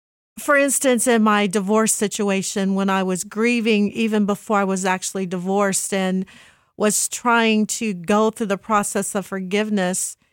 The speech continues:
even though I really tried hard, I still got caught up on the other person because that other person didn't want to see me happy.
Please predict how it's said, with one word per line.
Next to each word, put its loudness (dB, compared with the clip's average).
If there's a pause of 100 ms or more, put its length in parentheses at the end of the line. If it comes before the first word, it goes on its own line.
(1080)
even 0
though 4
I 4
really 0
tried -2
hard, 0 (840)
I 0
still -2
got 0
caught -2
up -2
on 2
the -2
other 0
person -6 (720)
because 0
that 2
other 2
person -2 (340)
didn't 2
want 4
to 0
see -2
me 0
happy. -10